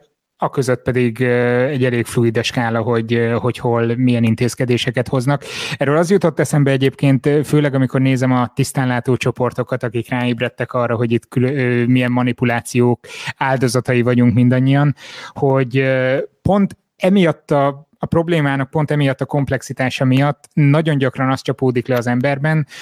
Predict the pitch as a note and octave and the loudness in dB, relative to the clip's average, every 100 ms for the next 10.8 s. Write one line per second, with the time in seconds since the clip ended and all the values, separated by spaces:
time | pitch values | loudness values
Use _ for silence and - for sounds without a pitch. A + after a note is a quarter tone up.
0 | - - C3+ B2+ B2+ C#3+ D#3+ D3 C3+ C3 | -18 -4 -2 0 0 0 0 -2 -2 -2
1 | C3 - B2+ B2+ C3 - C#3 D3+ C#3+ C3 | -4 0 2 2 0 0 0 0 -2 -2
2 | B2 - C3+ C3+ - A#2+ B2+ B2 - A#2+ | -2 0 2 2 -2 0 2 0 0 -2
3 | B2 - C3+ C3+ C3 - C#3+ C#3+ C#3+ - | -2 -4 -4 -2 -2 0 0 2 0 -2
4 | - C3+ C3+ B2+ B2+ C#3 - C3+ C3+ B2+ | -4 -2 -2 -2 -2 -2 -2 -2 0 0
5 | A#2+ B2+ A#2 C3 A#2+ - A#2+ A#2+ - A#2 | -2 -2 -4 -2 -2 -2 -4 -6 -4 -6
6 | G#2+ A2+ - _ - - - - - C3+ | -4 -8 -8 _ -20 -20 -20 -18 -4 -2
7 | - - F3+ D#3 D3+ C#3 C#3 C3+ - B2+ | -2 -2 2 4 2 0 0 0 -2 -4
8 | B2+ C3+ B2+ B2+ B2+ B2 - - - C#3+ | -2 -2 0 2 0 -2 -6 -18 -8 -2
9 | C#3 D3+ C#3 C3+ D3 D#3 C#3+ C#3 C3 C3 | -2 -2 -2 0 2 2 2 0 0 0
10 | C3 C#3+ B2+ - B2+ B2+ C#3+ C#3 | -2 -2 -2 -2 0 0 -2 -6